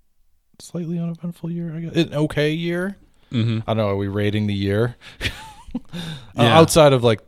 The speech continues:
Speaker 1: you know, uh, just Star Wars <laughs> related.
Speaker 2: Oh, yeah.
Speaker 1: Not everything else.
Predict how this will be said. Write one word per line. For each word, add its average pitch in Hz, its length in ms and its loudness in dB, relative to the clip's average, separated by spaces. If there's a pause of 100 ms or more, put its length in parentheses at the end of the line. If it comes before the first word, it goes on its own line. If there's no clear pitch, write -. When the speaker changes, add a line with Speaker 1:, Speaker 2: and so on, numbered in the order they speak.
Speaker 1:
you 120 180 -2
know, 101 140 0
uh, 110 120 -4
just 110 240 -4
Star 101 240 -2
Wars 87 320 -6 (140)
<laughs> - 180 -10
related. 123 380 -6
Speaker 2:
Oh, 92 180 0
yeah. 92 240 0 (300)
Speaker 1:
Not 101 240 0
everything 98 500 -2
else. 95 460 -8